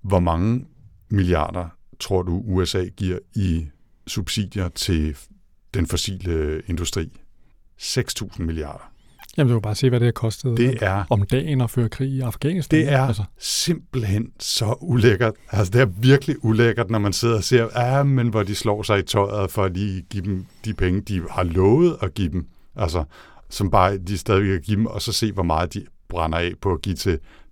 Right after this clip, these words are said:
Speaker 1: dem, som modarbejder hele den dagsorden, vi er i gang med at arbejde på. Jeg, jeg har det virkelig dårligt med det, ikke?
Speaker 2: Mm.
Speaker 1: Og det er en af grundene til, at jeg i sommer, da jeg læste Ministry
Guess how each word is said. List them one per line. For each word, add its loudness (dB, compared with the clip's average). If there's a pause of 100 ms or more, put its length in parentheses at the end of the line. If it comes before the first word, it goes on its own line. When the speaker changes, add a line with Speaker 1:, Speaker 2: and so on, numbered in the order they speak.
(120)
Speaker 1:
dem, 2
som -2
modarbejder 2
hele -4
den -6
dagsorden, -6
vi -8
er -10
i -10
gang -10
med -12
at -16
arbejde -16
på. -16
Jeg, -4 (100)
jeg -2
har 0
det -2
virkelig -2
dårligt -8
med -14
det, -14
ikke? -8 (100)
Speaker 2:
Mm. 2 (640)
Speaker 1:
Og 4 (920)
det 4
er 6
en 4
af 4
grundene 4
til, 0
at -4 (1040)
jeg 0
i -2
sommer, 0
da 0
jeg 0
læste -4
Ministry -6